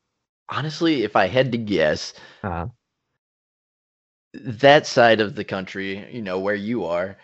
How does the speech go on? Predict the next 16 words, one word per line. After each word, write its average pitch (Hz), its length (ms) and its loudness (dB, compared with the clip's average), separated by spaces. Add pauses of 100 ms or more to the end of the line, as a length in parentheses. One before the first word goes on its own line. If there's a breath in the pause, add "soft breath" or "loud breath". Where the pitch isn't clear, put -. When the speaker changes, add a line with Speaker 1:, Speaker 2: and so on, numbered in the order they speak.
(220 soft breath)
Speaker 2:
Yep. 110 340 -2 (340)
Speaker 1:
is, 110 340 0
like, 98 520 0 (220)
a 113 60 2
lot 107 260 4
of 107 180 0
the 104 260 -4
earliest 117 500 0
settlements. 92 720 -4 (960)
So 98 840 0
if 107 180 -2
you're 135 120 0
gonna 135 160 0
have 110 400 2 (200)
haunted 107 640 -4
places, 90 800 -6